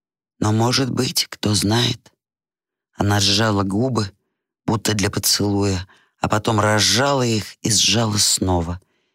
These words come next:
И так несколько раз, будто рыба, завладевшая ее лицом,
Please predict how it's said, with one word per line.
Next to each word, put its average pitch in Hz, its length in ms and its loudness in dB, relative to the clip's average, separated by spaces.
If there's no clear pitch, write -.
И - 100 -4
так 131 360 -4
несколько 110 540 0
раз, 82 400 0
будто 107 420 -2
рыба, 110 480 -2
завладевшая 104 800 0
ее 95 340 2
лицом, 90 580 -2